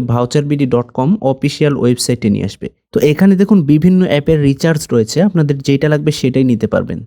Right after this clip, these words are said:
তো এই ভিডিওতে আমরা চ্যামেট অ্যাপে রিচার্জ করব, সেক্ষেত্রে এভাবে নিচে স্ক্রল করলেও পেয়ে যাবেন, অথবা উপরে সার্চ বক্সে যদি চ্যামেট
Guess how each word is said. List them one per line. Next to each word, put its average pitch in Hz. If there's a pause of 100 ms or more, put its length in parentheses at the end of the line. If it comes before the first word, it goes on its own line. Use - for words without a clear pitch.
(120)
তো - (120)
এই 143
ভিডিওতে 170
আমরা 175 (100)
চ্যামেট 156
অ্যাপে 139
রিচার্জ 143 (100)
করব, 110 (180)
সেক্ষেত্রে 139
এভাবে 143
নিচে 143 (180)
স্ক্রল 139
করলেও 143
পেয়ে 120
যাবেন, 117 (500)
অথবা 170 (120)
উপরে 180 (120)
সার্চ 156 (100)
বক্সে 175
যদি 123 (280)
চ্যামেট 156